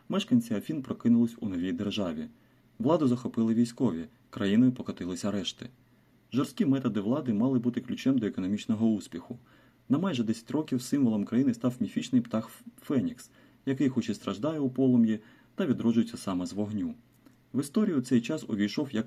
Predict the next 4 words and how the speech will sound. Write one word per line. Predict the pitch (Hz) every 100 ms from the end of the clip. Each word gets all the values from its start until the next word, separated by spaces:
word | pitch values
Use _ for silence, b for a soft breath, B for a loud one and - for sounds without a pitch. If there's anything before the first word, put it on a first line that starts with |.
| -
епоха | 110 139 151 123 -
диктатури | 110 - 98 - 147 135
чорних | 127 104 107 -
полковників. | 127 127 139 92 85 - -